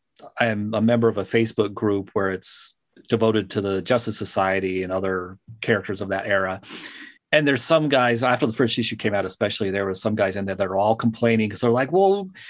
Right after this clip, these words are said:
Red Tornado's not a, not a wimp character. And why is Power Girl there? She's not a, like, a one-star, low-level character." 'Cause they just totally didn't get the joke,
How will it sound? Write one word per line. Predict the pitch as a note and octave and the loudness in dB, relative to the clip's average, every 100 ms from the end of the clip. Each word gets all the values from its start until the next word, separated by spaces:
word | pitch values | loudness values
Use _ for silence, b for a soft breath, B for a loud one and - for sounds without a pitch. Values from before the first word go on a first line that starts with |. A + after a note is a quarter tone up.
| B B | B B
Red | A3+ G3+ | 2 2
Tornado's | D#3+ F3+ D3 F#3 G#3 C#3 A#2 | 4 4 6 6 6 2 4
not | C3+ B2+ | 4 6
a, | A#2 G#2+ A2+ C#3 | 4 2 -2 2
not | C3 A#2+ | 4 4
a | |
wimp | A2+ A#2+ B2+ A2+ - | 4 4 2 2 0
character. | C#3+ B2 C#3+ - E3 | 2 4 4 2 2
And | E3 | 4
why | G3+ | 2
is | |
Power | - D3 G#3+ | 2 4 4
Girl | C3+ A#2+ A#2 | 6 4 4
there? | A#2 A2 | 4 2
She's | - F3 F#3+ | -2 -4 2
not | D3+ | 4
a, | A2+ | 4
like, | G#2 G#2+ G2+ | 0 -2 -2
a | G#2 | -2
one-star, | G#2+ A2 G#2+ A2 - G#2 G#2 G2+ G2+ - | 0 0 0 -2 0 2 2 0 -6 -6
low-level | A#2+ A#2+ A2 A2 A2 G2 | 2 2 4 0 0 0
character." | A#2+ A2+ A2+ A#2+ E3+ B B | 2 2 0 -4 -6 B B
'Cause | E3 | -2
they | F3 | 2
just | G#3 - | 2 0
totally | - F3+ F3 B2+ | 0 4 4 2
didn't | A#2 C#3 A2+ | 2 2 2
get | C3+ - | -2 -2
the | A2 | -6
joke, | G2 A2 C3+ D3 | 0 2 2 0